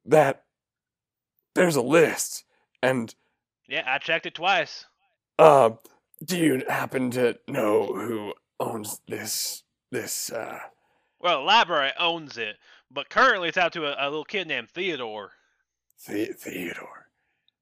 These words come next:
Speaker 1: Uh, but you wouldn't happen to have Theodore's address, would ya?
Speaker 2: Nah, that would, that would, I, I, I absolutely do, but that would be a breach of, of, of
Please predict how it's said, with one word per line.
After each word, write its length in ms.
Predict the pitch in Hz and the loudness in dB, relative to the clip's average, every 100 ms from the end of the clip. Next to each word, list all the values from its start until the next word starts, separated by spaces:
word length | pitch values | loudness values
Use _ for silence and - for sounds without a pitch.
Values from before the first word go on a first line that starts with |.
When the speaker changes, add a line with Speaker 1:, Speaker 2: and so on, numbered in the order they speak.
| - | -6
Speaker 1:
Uh, 280 | 101 92 90 - - _ _ _ _ _ _ _ _ _ | -4 -2 -4 -8 -20 _ _ _ _ _ _ _ _ _
but 180 | 131 123 | -10 -8
you 280 | 87 104 107 | -8 -6 0
wouldn't 200 | 104 98 | 0 0
happen 360 | 107 101 110 107 | 0 0 0 -2
to 140 | 104 - - - | -2 -4 -16 -4
have 320 | - 113 107 - _ _ _ - | 2 2 2 -10 _ _ _ -8
Theodore's 600 | 104 90 87 87 82 - | -2 -2 -2 -6 -8 -12
address, 720 | 101 107 92 - - - - _ _ | -2 -2 0 -6 -12 -14 -20 _ _
would 180 | - - | -12 -6
ya? 180 | 101 - - _ _ | -6 -6 -12 _ _
Speaker 2:
Nah, 200 | 165 165 | 0 2
that 100 | 233 | 4
would, 80 | 185 | 4
that 100 | 220 | 2
would, 80 | 202 _ 170 | 0 _ -2
I, 140 | 175 165 160 147 | -2 0 -2 0
I, 100 | 170 | 0
I 40 | 185 196 | 2 2
absolutely 460 | - 190 175 147 | 0 -10 -12 -6
do, 180 | 240 226 - _ _ | -6 -6 -10 _ _
but 160 | 127 135 | -10 -6
that 120 | 175 | -4
would 100 | 175 | -4
be 100 | 156 | -6
a 80 | 139 | -8
breach 460 | 117 139 220 214 185 | -10 -12 -12 -10 -8
of, 160 | 156 | -6
of, 220 | - 151 - | -4 -6 -4
of 340 | 143 127 104 | -6 -6 -10